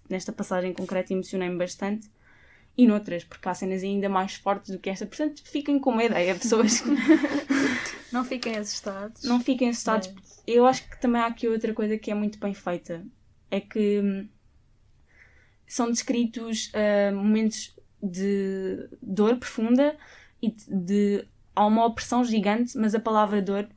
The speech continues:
Speaker 1: aqui a palavra dor é dita explicitamente, mas numa primeira parte do livro, a palavra opressão, a palavra dor, nunca são ditas, mas nós sentimos-nos completamente angustiados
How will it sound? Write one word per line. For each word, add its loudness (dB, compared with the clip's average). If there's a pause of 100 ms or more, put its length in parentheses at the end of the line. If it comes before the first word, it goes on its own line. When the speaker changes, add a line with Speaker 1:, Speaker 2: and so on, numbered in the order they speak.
(520)
Speaker 1:
aqui -6
a -4
palavra 0
dor 0
é 2
dita -6
explicitamente, -6
mas 0
numa 6
primeira 4
parte 0
do -2
livro, -6 (260)
a -6
palavra 0
opressão, -8
a -6
palavra 2
dor, -2 (460)
nunca 2
são -2
ditas, -2
mas 0
nós 0
sentimos-nos -2
completamente 0
angustiados -2